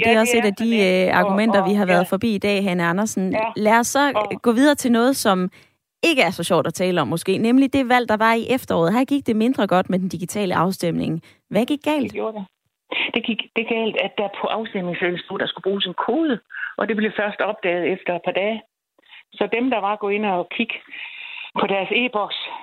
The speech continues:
Speaker 1: opgav jo. Og så, så tror jeg ikke, man går ind igen. Altså, man skal være meget omhyggelig med de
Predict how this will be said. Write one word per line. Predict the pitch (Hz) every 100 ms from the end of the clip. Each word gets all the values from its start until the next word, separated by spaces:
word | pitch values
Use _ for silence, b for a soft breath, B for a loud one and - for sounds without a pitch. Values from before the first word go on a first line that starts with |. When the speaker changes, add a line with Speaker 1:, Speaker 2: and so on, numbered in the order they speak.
| B B _ _ -
Speaker 1:
opgav | 233 - 180 -
jo. | 170 - _ _
Og | - 208
så, | - 240 220 - - 202
så | -
tror | 220 -
jeg | 202
ikke, | 214
man | 196
går | 185
ind | 185 202
igen. | 185 202 - _ _ _ _ _ _ B B B B B -
Altså, | 196 190
man | 190
skal | -
være | 190 196
meget | 196 202 226 226 214
omhyggelig | - 180 170 208 - 170
med | 165
de | 175